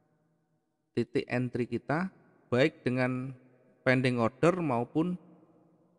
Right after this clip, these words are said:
dengan, eh, eksekusi langsung. Kalau pending order bisa kita lewat, bisa kita lakukan di, eh, limit seperti ini, di buy limit. Boleh di sini ditaruh buy limit. Atau bisa juga nanti,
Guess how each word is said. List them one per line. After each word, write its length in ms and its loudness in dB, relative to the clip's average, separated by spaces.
dengan, 480 -2
eh, 280 -16
eksekusi 480 -6
langsung. 480 -10
Kalau 160 -2
pending 340 -4
order 300 -4
bisa 320 -6
kita 240 -8
lewat, 240 -6
bisa 240 -6
kita 240 -6
lakukan 480 -4
di, 320 -6
eh, 160 -12
limit 400 -4
seperti 320 -6
ini, 80 -4
di 100 -8
buy 300 -2
limit. 300 -4
Boleh 180 0
di 160 -8
sini 240 -4
ditaruh 480 -6
buy 160 0
limit. 320 -4
Atau 500 4
bisa 320 4
juga 320 4
nanti, 640 4